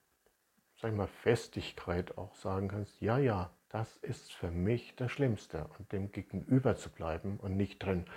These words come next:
abzukluckern. Und wenn das jetzt so entstanden ist, das Schlimmste für mich, dann möchte ich dich gern nochmal fragen, was ist denn das Schlimmste in dem Schlimmen für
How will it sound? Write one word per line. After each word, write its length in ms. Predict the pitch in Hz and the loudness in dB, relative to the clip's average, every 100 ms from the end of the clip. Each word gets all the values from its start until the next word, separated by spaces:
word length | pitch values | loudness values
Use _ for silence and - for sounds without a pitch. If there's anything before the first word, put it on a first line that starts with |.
| - - - - | -12 -12 -14 -6
abzukluckern. 840 | - - - - - 85 80 82 - _ _ _ - 73 - - _ _ _ _ _ _ _ _ _ _ _ _ _ _ _ _ - _ _ _ _ - - - - - - - - _ _ _ _ _ _ - | -4 -4 -4 -4 -2 0 0 -2 -10 _ _ _ -8 -8 -8 -18 _ _ _ _ _ _ _ _ _ _ _ _ _ _ _ _ -20 _ _ _ _ -20 -20 -20 -20 -20 -20 -20 -20 _ _ _ _ _ _ -6
Und 180 | 104 | 2
wenn 140 | 107 104 | 8 8
das 140 | 104 | 8
jetzt 140 | - - | 4 4
so 80 | |
entstanden 500 | - - 90 92 120 | 2 4 2 0 2
ist, 340 | 156 180 - - _ _ _ _ _ _ _ _ - _ _ _ _ _ _ _ _ _ _ _ _ _ - | 0 0 -4 -18 _ _ _ _ _ _ _ _ -20 _ _ _ _ _ _ _ _ _ _ _ _ _ -20
das 200 | - - | -20 -12
Schlimmste 560 | - 90 110 131 - - | -4 2 2 2 -2 -4
für 160 | - | 0
mich, 320 | 90 120 135 - | 2 2 0 -2
dann 140 | 120 | 2
möchte 280 | 131 123 127 | 2 2 -4
ich 120 | - | -6
dich 240 | 127 - | -8 -2
gern 200 | - 120 | 4 6
nochmal 260 | 143 123 127 | 6 4 2
fragen, 420 | - 110 113 107 | 2 2 2 2
was 160 | 104 - | -2 -6
ist 360 | - 143 - 127 | -2 0 0 0
denn 120 | 113 | 2
das 180 | 104 - | 0 -2
Schlimmste 600 | - 135 160 175 - - | 2 6 8 6 0 0
in 140 | 139 | 2
dem 160 | 143 139 | 4 2
Schlimmen 520 | - 160 196 202 117 | 0 4 6 8 6
für 360 | - - 82 | 4 2 2